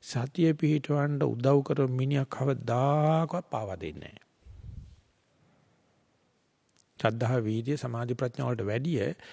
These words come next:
සතිය පිහිටවන්න යම් කිසි කෙනෙකු උදව්, අ, වෙලා ගත්තොත් ධර්ම ගෞරවය ඇති කරන සතියමයි වැදගත් දේ කියලා මේ මනුස්සයාට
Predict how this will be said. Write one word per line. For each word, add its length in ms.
සතිය 540
පිහිටවන්න 580
යම් 180
කිසි 220
කෙනෙකු 360
උදව්, 260
අ, 200
වෙලා 300
ගත්තොත් 480
ධර්ම 260
ගෞරවය 300
ඇති 180
කරන 160
සතියමයි 840
වැදගත් 420
දේ 180
කියලා 240
මේ 80
මනුස්සයාට 460